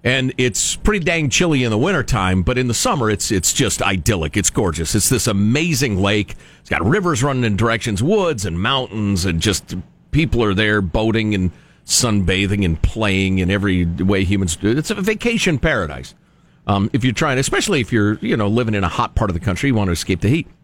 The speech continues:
But because it doesn't have a huge native population, it's all hands on deck. Like, every kid within a hundred miles,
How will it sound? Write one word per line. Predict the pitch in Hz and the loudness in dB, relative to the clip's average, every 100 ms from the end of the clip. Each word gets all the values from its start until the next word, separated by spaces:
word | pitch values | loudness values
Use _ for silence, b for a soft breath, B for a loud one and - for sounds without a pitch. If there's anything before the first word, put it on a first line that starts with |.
| _ _ _ _ _ _ B B B - | _ _ _ _ _ _ B B B -4
But | 220 | -4
because | 165 254 285 | 0 0 0
it | 226 | 0
doesn't | 233 185 | 0 0
have | 196 | 2
a | 139 | 2
huge | 160 156 143 | 2 2 2
native | 170 110 | 0 0
population, | 151 127 127 208 - 110 B B B | -2 0 0 0 0 -2 B B B
it's | 165 - - - | -4 -4 -10 -4
all | 202 240 277 247 | 0 2 0 0
hands | 175 175 208 208 202 127 | -2 0 0 2 2 2
on | 156 - 180 104 | 2 0 -2 -4
deck. | 85 170 92 65 - - - b b b | -2 0 0 -6 -14 -18 -20 b b b
Like, | 147 151 - - | -4 -4 -6 -2
every | 226 294 302 330 254 | 0 0 0 2 2
kid | - 220 247 131 170 87 B | 2 2 2 0 -4 -6 B
within | 151 175 196 | -2 0 0
a | 156 | 0
hundred | 135 262 247 | -2 0 2
miles, | 175 208 185 101 98 | 2 0 0 0 -2